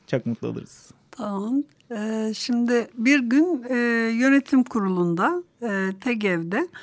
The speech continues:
Speaker 2: e, benim önüme, ben iletişimden sorumluyum. E, öyle olunca, e, yılın, e, önemli zamanlarını,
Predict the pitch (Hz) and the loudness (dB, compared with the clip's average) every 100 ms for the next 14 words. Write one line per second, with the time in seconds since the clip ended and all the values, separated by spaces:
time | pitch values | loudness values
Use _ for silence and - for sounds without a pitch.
0 | - - - 254 233 196 190 185 190 190 | -20 -20 -10 -4 -2 -2 -2 -2 -4 0
1 | 262 311 294 240 233 320 285 262 269 254 | 4 6 6 4 4 2 6 6 6 4
2 | 254 - - - 247 240 233 - 185 170 | 2 2 -4 2 4 6 4 2 0 2
3 | 165 156 151 151 135 _ 202 185 180 - | 2 4 6 4 0 _ 2 6 6 8
4 | 254 277 277 262 226 202 214 359 - - | 10 10 10 6 6 6 6 4 2 -14
5 | - - 269 226 233 220 262 277 311 311 | -16 0 6 6 8 6 8 10 10 8
6 | 277 - 294 330 233 254 294 302 285 294 | 4 -2 -12 -8 -2 8 10 12 12 10
7 | 262 247 226 220 220 214 202 196 220 311 | 8 8 8 8 8 6 6 6 8 6